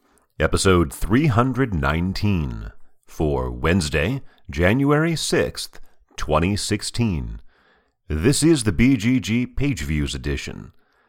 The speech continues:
And just like last week's page view totals were generally depressed across the board due to the Christmas holiday, this week they are bouncing back, generally up across the board. Of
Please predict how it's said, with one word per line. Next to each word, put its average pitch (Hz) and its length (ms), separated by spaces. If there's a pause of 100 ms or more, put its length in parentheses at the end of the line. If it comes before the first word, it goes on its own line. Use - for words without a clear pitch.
(440)
And 65 320
just 104 300
like 95 340 (220)
last 101 400
week's 95 340 (140)
page 104 320
view 92 180
totals 104 420
were 78 160
generally 92 680 (100)
depressed - 720
across 76 460
the - 100
board 73 420
due 76 120
to 69 80
the - 100
Christmas 139 400
holiday, 67 460 (680)
this 90 260
week 95 280
they 85 160
are 104 320 (320)
bouncing 92 640
back, 76 420
generally 82 480
up - 160
across 71 380
the - 100
board. 67 320
Of 139 320